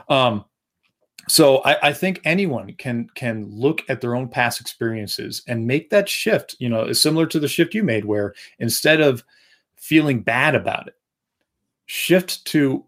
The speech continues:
what was the lesson in that. And yeah, it was a painful lesson, but what was the lesson in that? Because once you do, Wh-, and once you start developing that emotional maturity and that emotional resilience,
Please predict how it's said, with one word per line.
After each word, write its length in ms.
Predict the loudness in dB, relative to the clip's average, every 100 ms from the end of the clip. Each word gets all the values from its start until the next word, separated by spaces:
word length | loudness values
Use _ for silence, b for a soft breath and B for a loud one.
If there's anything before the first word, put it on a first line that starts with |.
| _
what 500 | -14 -8 4 4 6
was 300 | 4 4 0
the 120 | -4
lesson 540 | -4 -2 -2 -2 -6 -8
in 380 | -8 -4 -4 -6
that. 320 | -12 -14 _ _ _ _ _ _ 0
And 260 | 2 4
yeah, 260 | 6 6 6
it 80 | 6
was 120 | 6
a 60 | 6
painful 440 | 4 2 2 -4
lesson, 260 | -4 -6 -2
but 260 | -2 0
what 240 | 2 2 2
was 260 | 0 0
the 100 | -4
lesson 440 | -2 -2 -2 -4 -6
in 220 | -2 -2 -2
that? 260 | -8 -12 _ _ _ B B -8
Because 260 | -2 0
once 380 | 2 2 2 0
you 100 | -2
do, 460 | 0 4 4 2 -4 _ _ _ _
Wh-, 160 | -8 -6
and 180 | -2 0
once 260 | 0 -2
you 60 | -6
start 340 | -2 -2 -2
developing 540 | -2 0 0 0 -4 -4
that 160 | -4
emotional 480 | -4 -6 -8 -6 -8
maturity 640 | -8 -6 -2 0 0 -4 -8
and 120 | -6
that 140 | -4
emotional 640 | -4 -4 -4 -4 -4 -2
resilience, 960 | -2 -4 -2 2 4 2 -4 -12 -12